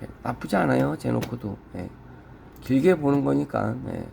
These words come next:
이백사십 선의 약간 우하향이다 보니까, 예, 돌파했다라고도 무너지지 않았나 그런 모양이 나옵니다.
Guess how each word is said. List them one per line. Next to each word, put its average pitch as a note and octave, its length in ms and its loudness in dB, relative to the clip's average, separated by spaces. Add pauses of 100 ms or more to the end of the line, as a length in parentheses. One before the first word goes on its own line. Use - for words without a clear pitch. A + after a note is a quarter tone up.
(1700)
이백사십 D3 720 2
선의 D#3+ 600 4 (360)
약간 C#3+ 300 2
우하향이다 C#3 840 4
보니까, A2 580 0 (200)
예, E2+ 260 -6 (400)
돌파했다라고도 B2+ 1300 0 (340)
무너지지 B2 480 4
않았나 G#2+ 640 0
그런 A#2 160 -2
모양이 G#2+ 340 2
나옵니다. F#2+ 600 -4